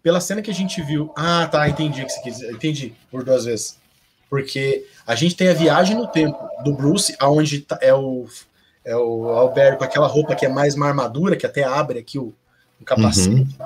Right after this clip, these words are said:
Speaker 1: né, que a gente vê, beleza. Só que tem aquela cena que o Barry tá, tipo, tipo, parece que é na água, que ele tá caminhando, que parece ser o nosso,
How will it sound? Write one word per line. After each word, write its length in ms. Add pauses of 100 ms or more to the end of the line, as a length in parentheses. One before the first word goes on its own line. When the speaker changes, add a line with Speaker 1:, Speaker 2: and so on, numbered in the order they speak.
(240)
Speaker 1:
né, 100
que 80
a 40
gente 260
vê, 220
beleza. 540 (360)
Só 240
que 100
tem 160
aquela 240
cena 340
que 140
o 40
Barry 260
tá, 100
tipo, 400 (100)
tipo, 160
parece 300
que 80
é 60
na 100
água, 300
que 100
ele 80
tá 240
caminhando, 640 (220)
que 100
parece 320
ser 80
o 80
nosso, 480